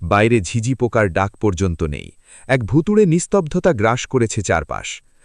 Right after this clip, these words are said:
ঘরের ভেতর আগরবাতির ধোঁয়া এখন আর সুগন্ধি ছড়াচ্ছে না, বরং বাতাসের ভারী ভাব কাটানোর জন্য ইমাম সাহেব মাঝে মাঝে লবঙ্গ আর কালোজিরের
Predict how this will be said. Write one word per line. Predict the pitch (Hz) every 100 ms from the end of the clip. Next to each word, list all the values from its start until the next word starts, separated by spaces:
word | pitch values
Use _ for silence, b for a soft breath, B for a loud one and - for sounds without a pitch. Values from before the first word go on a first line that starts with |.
| b b 92
ঘরের | 95 127 143
ভেতর | 98 123 143 143 b b
আগরবাতির | - 110 131 135 135 135 101
ধোঁয়া | 90 120 135 131
এখন | 104 - 123
আর | 120
সুগন্ধি | - 120 135 139 135
ছড়াচ্ছে | - 113 90 - 92
না, | 71 - B B B B
বরং | 160 202 147
বাতাসের | 127 185 175 196
ভারী | 120 92 139
ভাব | 151 156 156
কাটানোর | 120 110 139 175
জন্য | 135 165 107 113 b b b
ইমাম | 135 147 160
সাহেব | 151 151 160
মাঝে | 120 104 101 135
মাঝে | 135 127
লবঙ্গ | 104 90 117 131 131 135
আর | 104
কালোজিরের | 92 87 101 110 123